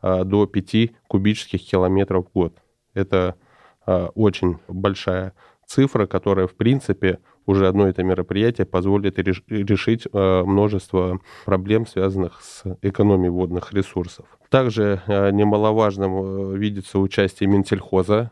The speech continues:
который будет, э, заниматься сокращением, э, потерь воды при транспортировке, при доставке до, для потребностей сельского хозяйства. Э, также мероприятия есть, которые уже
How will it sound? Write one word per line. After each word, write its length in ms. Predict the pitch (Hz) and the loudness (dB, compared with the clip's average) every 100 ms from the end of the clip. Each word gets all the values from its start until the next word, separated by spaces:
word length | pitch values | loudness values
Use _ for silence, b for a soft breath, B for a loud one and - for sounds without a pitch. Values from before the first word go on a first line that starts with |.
| _ - | _ -4
который 400 | 110 113 107 104 | 0 0 0 0
будет, 380 | 104 104 98 - | -2 -2 -2 0
э, 300 | 98 95 92 | 0 0 0
заниматься 580 | 98 101 98 95 - | 2 2 2 0 -2
сокращением, 880 | 95 101 107 104 - 104 95 92 87 b b b | -6 -4 0 -2 0 0 2 0 -2 b b b
э, 240 | 98 92 90 | 2 2 2
потерь 400 | 98 - 101 92 | -2 0 0 2
воды 300 | 95 120 113 | 0 0 0
при 340 | 95 98 95 | 0 0 0
транспортировке, 1080 | 98 95 - 85 - 95 107 113 - 92 87 | 0 -2 -2 -6 -2 0 2 0 -2 -6 -4
при 240 | 92 87 | -4 -6
доставке 600 | 87 87 107 107 - 90 | -4 -4 -2 -2 -2 -4
до, 260 | 95 95 - B | 0 0 -2 B
для 300 | 107 98 95 | -2 2 2
потребностей 560 | 87 98 101 98 90 - | 2 0 0 0 -4 -6
сельского 480 | - 98 - 95 92 | -2 -2 -2 -2 -2
хозяйства. 720 | - 101 101 90 - 90 95 B B B B B | 0 0 2 0 -6 -8 -8 B B B B B
Э, 320 | 104 95 95 92 | 0 0 0 -2
также 560 | - 104 95 95 90 90 _ | 0 2 2 0 0 -4 _
мероприятия 800 | 113 104 101 107 104 98 90 - | 0 2 2 0 2 2 0 -2
есть, 220 | 92 92 | 0 0
которые 420 | - 90 98 92 90 | -2 0 2 2 2
уже 460 | 92 95 98 85 | 0 2 2 0